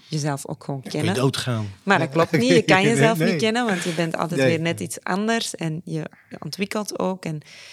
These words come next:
Speaker 1: je groeit en sommige
Speaker 2: Ja.
Speaker 1: dagen ben je down en sommige dagen ben je up.
Speaker 2: Ja.
Speaker 1: En,
Speaker 2: Ja.
Speaker 1: ehm, dus ik ben dat. Ik ben ook iemand die,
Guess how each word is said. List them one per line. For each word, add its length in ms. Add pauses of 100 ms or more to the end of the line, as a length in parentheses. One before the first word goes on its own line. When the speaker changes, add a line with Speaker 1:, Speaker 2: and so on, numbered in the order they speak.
(140)
Speaker 1:
je 140
groeit 480
en 260 (180)
sommige 320
Speaker 2:
Ja. 60
Speaker 1:
dagen 300
ben 140
je 200
down 460
en 120
sommige 280
dagen 240
ben 100
je 180
up. 320
Speaker 2:
Ja. 60
Speaker 1:
En, 120 (320)
Speaker 2:
Ja. 80 (640)
Speaker 1:
ehm, 420 (520)
dus 120
ik 120
ben 220
dat. 280 (460)
Ik 140
ben 240
ook 160
iemand 460
die, 540